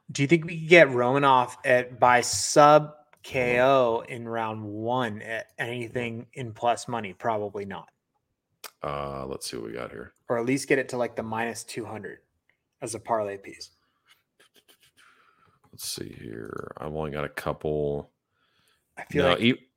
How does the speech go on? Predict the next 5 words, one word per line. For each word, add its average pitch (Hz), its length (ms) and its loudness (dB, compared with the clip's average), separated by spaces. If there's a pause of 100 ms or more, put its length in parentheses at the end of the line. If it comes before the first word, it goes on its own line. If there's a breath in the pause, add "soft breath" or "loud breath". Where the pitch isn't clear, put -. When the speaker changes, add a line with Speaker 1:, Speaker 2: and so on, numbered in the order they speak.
(140)
Speaker 2:
even 147 300 2
Romanov 107 680 4
inside 87 800 -2 (220)
the 78 140 -8 (140)
distance 76 680 -6